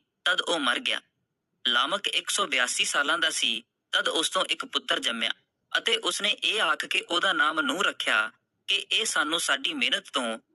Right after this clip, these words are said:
ਅਤੇ ਸਾਡੇ ਹੱਥਾਂ ਦੀ ਸਖਤ ਕਮਾਈ ਤੋਂ, ਜਿਹੜੀ ਜ਼ਮੀਨ ਦੇ ਕਾਰਨ ਸਾਡੇ ਉੱਤੇ ਆਈ ਹੈ, ਜਿਸ ਉੱਤੇ ਯਹੋਵਾ ਦਾ ਸਰਾਪ ਪਿਆ ਹੋਇਆ ਹੈ, ਸ਼ਾਂਤੀ ਦੇਵੇਗਾ।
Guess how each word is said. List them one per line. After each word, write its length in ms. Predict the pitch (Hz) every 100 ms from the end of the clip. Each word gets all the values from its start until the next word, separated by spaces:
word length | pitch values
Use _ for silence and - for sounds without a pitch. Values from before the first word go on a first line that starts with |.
| -
ਅਤੇ 160 | 208 -
ਸਾਡੇ 360 | - 143 175
ਹੱਥਾਂ 360 | 165 131 - 170
ਦੀ 120 | 196
ਸਖਤ 340 | - 156 - -
ਕਮਾਈ 380 | 160 143 143
ਤੋਂ, 300 | 175 120 113 - _ _
ਜਿਹੜੀ 280 | 127 143 208
ਜ਼ਮੀਨ 400 | 196 127 127 170
ਦੇ 120 | 202
ਕਾਰਨ 320 | - 147 151 170
ਸਾਡੇ 320 | 143 127 165
ਉੱਤੇ 300 | 143 - 185 -
ਆਈ 240 | 131 165
ਹੈ, 280 | 139 110 - _ _ 127
ਜਿਸ 240 | 143 196
ਉੱਤੇ 260 | - 165 190
ਯਹੋਵਾ 460 | 165 - 123 143
ਦਾ 120 | 175 185
ਸਰਾਪ 400 | - 127 135 180
ਪਿਆ 300 | 143 131 175
ਹੋਇਆ 240 | 165 156
ਹੈ, 280 | 135 110 113 - _
ਸ਼ਾਂਤੀ 440 | - 127 123 123 -
ਦੇਵੇਗਾ। 420 | 120 113 123